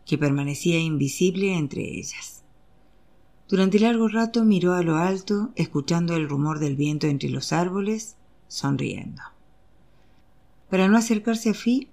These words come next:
subió por la escalera de detrás de la casa. La lámpara seguía ardiendo sobre la mesa de escritorio y pudo ver la doblada silueta, trabajando. Pobre Fi.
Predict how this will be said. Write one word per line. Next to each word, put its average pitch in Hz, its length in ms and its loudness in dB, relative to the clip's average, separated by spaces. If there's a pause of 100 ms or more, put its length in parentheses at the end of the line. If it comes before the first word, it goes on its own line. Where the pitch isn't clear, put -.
(120)
subió 180 340 2
por 202 140 0
la 190 60 0
escalera 170 400 -2
de 165 180 0
detrás 143 300 -2
de 135 100 -4
la 113 140 -6
casa. - 320 -14 (880)
La 147 80 0
lámpara 202 360 4
seguía 196 360 0
ardiendo 196 360 0
sobre 160 280 -2
la 143 80 0
mesa 147 260 -2
de 139 60 0
escritorio 180 720 0 (180)
y 180 100 4
pudo 214 300 4
ver 208 140 0
la 208 120 0
doblada 180 360 -2
silueta, 139 640 -6 (200)
trabajando. 127 680 -6 (680)
Pobre 175 360 0
Fi. - 340 -8